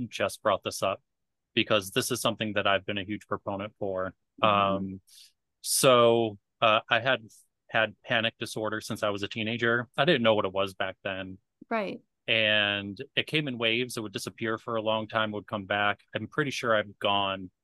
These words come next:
Speaker 1: at one point, I was going years without it, and that was without medication.
Speaker 2: Mm-hmm.
Speaker 1: And then in twenty thirteen, I was living in North Carolina. It was just me, my wife, and my son. And we had a small support system,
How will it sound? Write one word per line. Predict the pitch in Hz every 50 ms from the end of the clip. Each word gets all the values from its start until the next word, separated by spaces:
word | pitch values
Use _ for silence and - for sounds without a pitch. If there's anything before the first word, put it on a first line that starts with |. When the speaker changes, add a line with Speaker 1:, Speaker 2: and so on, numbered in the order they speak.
| _ _ _ _ -
Speaker 1:
at | - 113 107
one | 101 104 104 104 101
point, | - 110 104
I | 104
was | 101 104 -
going | - 110 101 98 98
years | 92 95 98 92 - -
without | 104 92 95 92 92 90 92
it, | 101
and | 107 123
that | 160
was | 170 120 107
without | 107 - 104 101 101 - _ -
medication. | 98 104 - - - 113 113 110 - - 110 113 117 123 113 _ _ _ -
Speaker 2:
Mm-hmm. | 208 190 180 180 185 185 180 180 185 135
Speaker 1:
And | 131 135 123 110
then | 127 120 117 117 117 117 117 117 117 117 120 - -
in | 127 120
twenty | - - - 127 131 135 143 131 123
thirteen, | _ - 117 113 120 _ - - - - 117 113 110 110 110 110 113 - -
I | 113
was | 107 104 107
living | 110 104 113 110
in | 104 98
North | 98 98 92 - _
Carolina. | - 101 92 92 92 101 117 123 127 123 127 123
It | 117 107
was | 104 98 -
just | - 117 104 - -
me, | 120 113 107 107
my | 101 98
wife, | 98 101 101 98 - 110
and | 104
my | 90 90 92
son. | - - - - 117 117 117 113 113 110 113 113 113 - _ _ _ _ _ _ _ _ _ -
And | - 113 107 104 104 104 104 104 104 104 104 104 117
we | 131 131 113 131 175 175
had | 151 180 196 185
a | -
small | - - - 113 107 104 110 117
support | - - 127 - 139 135 131 127
system, | - - 139 - - - 131 131 131 131 131 135 135 135